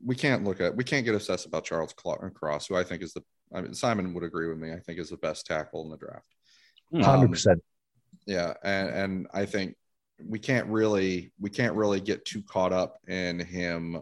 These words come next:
Speaker 1: um, or certainly Evan Neal or Ike Ekwonu. Um, but when you get below that, it's, it, it does get interesting because there, there's some, there's gonna be a lot of people disagreeing about whether it's, whether it's Trevor, Trevor Penning or, uh, Tyler Smith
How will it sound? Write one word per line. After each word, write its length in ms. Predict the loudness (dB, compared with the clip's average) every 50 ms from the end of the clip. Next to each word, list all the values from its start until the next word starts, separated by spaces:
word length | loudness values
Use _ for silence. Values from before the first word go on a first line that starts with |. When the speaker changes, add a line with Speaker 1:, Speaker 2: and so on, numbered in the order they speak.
| -8
Speaker 1:
um, 520 | -4 -2 0 0 0 0 0 -2 -4 -6 -8 -6
or 400 | -4 -2 -2 0 0 -2 -2 -4
certainly 480 | -2 -4 -4 -4 -4 -6 -4 -4 -4
Evan 360 | -2 -4 -4 -4 -6 -6 -6
Neal 300 | -6 -6 -4 -4 -4 -6
or 400 | -6 -6 -4 -4 -4 -4 -6 -6 -6
Ike 140 | -8 -8 -4
Ekwonu. 680 | -4 -2 -2 -4 -4 -4 -4 -4 -4 -4 -6 -8 -10 -12 _ _ -20 -20 _ _ _ _ _ _ _ _ _ -6
Um, 580 | -4 -2 0 0 0 0 -2 -4 -6 -8 -10 -14 _ _ _ 0
but 340 | 2 2 2 2 0 -6
when 240 | -6 -2 -2 0 0
you 80 | 2 2
get 160 | 0 0 2
below 260 | 2 2 2 2 2
that, 260 | 2 2 0 0 0
it's, 280 | 0 -2 -4 -4 -6 -2
it, 200 | 0 0 0 4 2
it 120 | 2 4
does 240 | 6 4 4 4 4
get 140 | 2 4 4
interesting 480 | 4 2 2 -2 -4 0 0 2 2
because 400 | 2 2 2 2 2 2 2 0
there, 240 | 0 2 4 4 2
there's 380 | 2 2 2 2 2 0 -2 -4
some, 340 | -2 -2 -2 -2 -4 -4 0
there's 220 | 0 0 0 2
gonna 160 | 2 2 4
be 100 | 4 4
a 80 | 6 6
lot 160 | 6 6 6
of 80 | 4 2
people 240 | -2 -4 -4 -2
disagreeing 640 | -2 -2 -2 -2 -2 -2 0 0 0 0 0 0 0
about 280 | 2 2 2 2 2
whether 380 | 2 2 2 2 2 2 2 2
it's, 460 | 0 0 -2 -6 -8 -8 -10 -10 _ _ _ _ _ _ _ _ _ _ _ _ _ _ _ _ _ _ _ _
whether 260 | 4 6 6 8 8 6
it's 160 | 6 4 0
Trevor, 480 | 4 6 6 8 8 6 4 2 -2
Trevor 300 | 0 4 6 6 6 6
Penning 420 | 4 2 0 2 2 0 -2 0 -2
or, 300 | 0 0 2 2 4 4
uh, 180 | 6 4 4
Tyler 360 | 2 2 0 2 2 2 0 0
Smith 340 | 0 0 0 0 -2 -4